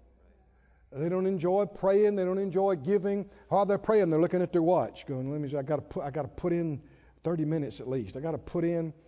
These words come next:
I gotta put in." That's not how people who love each other talk. <laughs> People who are really in love, what do they wanna do?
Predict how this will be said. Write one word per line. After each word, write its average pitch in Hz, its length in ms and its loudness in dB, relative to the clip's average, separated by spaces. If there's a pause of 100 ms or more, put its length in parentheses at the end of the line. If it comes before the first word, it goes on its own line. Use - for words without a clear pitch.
(260)
I 135 80 -6
gotta 156 200 0
put - 260 0
in." 175 300 2 (260)
That's 302 180 0
not 440 180 -2
how 269 140 0
people 262 320 -2
who 196 180 -2
love 196 220 0
each 180 160 -2
other 147 200 -2
talk. - 500 -12
<laughs> 311 60 -20 (2750)
People 359 240 4
who 403 120 8
are 220 100 2 (220)
really 302 420 4
in 247 120 4
love, 285 520 6 (180)
what 302 100 4
do 330 40 4
they 311 80 6
wanna 302 220 6
do? 294 260 4